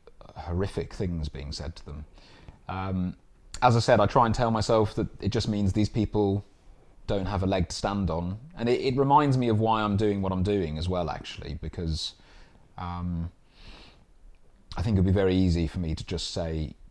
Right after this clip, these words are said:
"To hell with this, I don't want to suffer this abuse." But actually, it's important that we move past this.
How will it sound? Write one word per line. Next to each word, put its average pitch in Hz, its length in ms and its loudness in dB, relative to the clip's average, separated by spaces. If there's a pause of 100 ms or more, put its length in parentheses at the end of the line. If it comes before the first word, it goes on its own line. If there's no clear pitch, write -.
(320)
"To - 100 -10
hell 87 220 -2
with 76 160 -2
this, 78 240 -6
I 78 80 -8
don't 78 340 -6
want 76 200 -10
to - 80 -12
suffer 82 260 -6
this 73 160 -6
abuse." 78 460 -4
But - 160 -6
actually, 87 360 -4
it's 82 140 -6
important 85 680 -6 (100)
that 64 140 -12 (340)
we 85 280 -4
move 85 280 -8
past 87 400 -8
this. - 340 -10